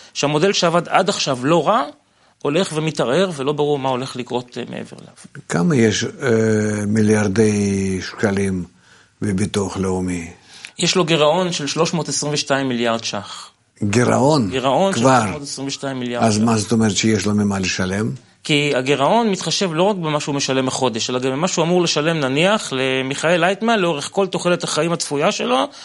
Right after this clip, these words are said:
Speaker 1: מגיל הפרישה שלו. גם את זה
Speaker 2: אבל
Speaker 1: לוקחים
Speaker 2: אם, אם לא זה, אז, אה, כאילו יש להם.
Speaker 1: בינתיים כן, אבל בקרוב מאוד כבר לא. תכף נציג הנתונים.
Speaker 2: הם משקיעים את זה במקומות טובים?
Speaker 1: לא. אה, אני אגיד אחרת. אה,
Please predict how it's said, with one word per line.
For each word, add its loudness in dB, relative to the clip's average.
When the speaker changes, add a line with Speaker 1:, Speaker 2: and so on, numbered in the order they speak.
Speaker 1:
מגיל 0
הפרישה 0
שלו. 0
גם 2
את 4
זה 6
Speaker 2:
אבל 6
Speaker 1:
לוקחים 4
Speaker 2:
אם, 4
אם 6
לא 4
זה, 2
אז, 0
אה, 2
כאילו 2
יש 4
להם. 0
Speaker 1:
בינתיים 2
כן, -4
אבל -2
בקרוב 0
מאוד 0
כבר 0
לא. 0
תכף -4
נציג -4
הנתונים. -2
Speaker 2:
הם 4
משקיעים 2
את 2
זה 4
במקומות 2
טובים? 2
Speaker 1:
לא. 2
אה, -2
אני -2
אגיד 0
אחרת. -2
אה, -6